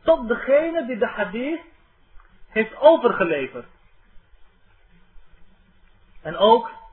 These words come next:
overleveringen waar beschuldigingen werden geuit tegen de metgezellen van de profeet sallallahu alaihi wasallam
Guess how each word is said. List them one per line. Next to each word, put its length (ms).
overleveringen 880
waar 220
beschuldigingen 720
werden 220
geuit 420
tegen 220
de 80
metgezellen 720
van 120
de 80
profeet 360
sallallahu 500
alaihi 180
wasallam 540